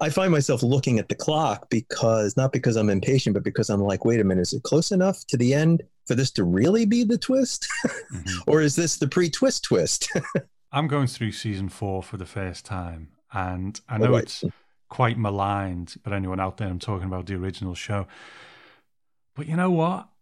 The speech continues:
Speaker 2: I'm enjoying it, and I get that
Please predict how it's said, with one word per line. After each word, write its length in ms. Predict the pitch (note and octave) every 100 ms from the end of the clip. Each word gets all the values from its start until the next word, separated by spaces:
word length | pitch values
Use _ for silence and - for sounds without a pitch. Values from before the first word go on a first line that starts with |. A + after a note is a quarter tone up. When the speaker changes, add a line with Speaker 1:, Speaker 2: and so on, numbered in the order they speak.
| _ D3+
Speaker 2:
I'm 140 | F3
enjoying 500 | E3+ B2 B2+ E3 F3
it, 180 | A#2+ F2 - _ -
and 560 | B2 A#2+ A#2 A#2+ A#2 - _ _
I 140 | A#2 G#2+
get 460 | F#2 B2 B2 - -
that 720 | G#2+ G#2 G2 - - -